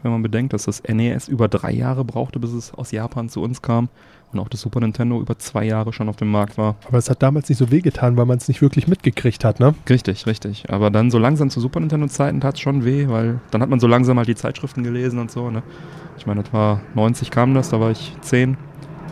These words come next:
Speaker 1: zweiundneunzig dann bei uns. Spätestens da hat man's dann so langsam mitbekommen.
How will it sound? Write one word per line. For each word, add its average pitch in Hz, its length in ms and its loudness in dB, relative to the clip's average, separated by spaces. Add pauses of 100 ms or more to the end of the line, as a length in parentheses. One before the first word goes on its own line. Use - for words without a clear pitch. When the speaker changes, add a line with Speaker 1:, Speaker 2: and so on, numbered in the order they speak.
(480)
Speaker 1:
zweiundneunzig 110 540 2
dann 110 140 0
bei 107 80 0
uns. 113 400 -2 (120)
Spätestens 104 400 -6
da 104 320 4 (380)
hat - 140 -2
man's 101 160 0
dann 101 140 2
so 104 60 6
langsam 101 280 6
mitbekommen. 98 480 0